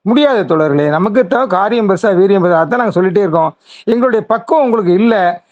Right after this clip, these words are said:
எங்களுக்குள்ளே சிண்டு மு-, முடிச்சு விட பாக்குறீங்க. ஆ? நாங்க ஏதாவது YouTube-ல பேசினா அதுல ஒருத்தர் வந்து கமெண்ட் போட்டு சிண்டு முடிச்சு விடுறது, ஆ? எங்களுக்குள்ள சண்டை முட்டி விடலான்னு பாக்குறாங்க. ராமகிருஷ்ணன் அவர்களையும் என்னையும் பிரிக்க முடியாது.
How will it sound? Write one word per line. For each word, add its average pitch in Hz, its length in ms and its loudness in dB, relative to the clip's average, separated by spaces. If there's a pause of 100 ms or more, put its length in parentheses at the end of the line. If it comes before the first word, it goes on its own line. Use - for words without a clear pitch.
(140)
எங்களுக்குள்ளே 269 420 0
சிண்டு 247 280 0
மு-, 254 240 2
முடிச்சு 220 300 0
விட 208 100 0
பாக்குறீங்க. 170 440 0 (460)
ஆ? 254 200 -2 (300)
நாங்க 220 240 -2
ஏதாவது 220 240 2
YouTube-ல 208 260 0
பேசினா 190 120 0
அதுல 240 420 2
ஒருத்தர் 214 240 -2
வந்து 214 180 0
கமெண்ட் 196 320 -2
போட்டு 196 180 0
சிண்டு 214 220 0
முடிச்சு 175 300 0
விடுறது, 143 240 -2 (180)
ஆ? 254 180 -2 (220)
எங்களுக்குள்ள 254 340 0
சண்டை 226 280 -2
முட்டி 220 160 -2
விடலான்னு 208 340 0
பாக்குறாங்க. 170 380 -2 (1040)
ராமகிருஷ்ணன் 240 680 -2
அவர்களையும் 214 440 2
என்னையும் 220 300 -2
பிரிக்க 214 340 -2
முடியாது. 175 800 0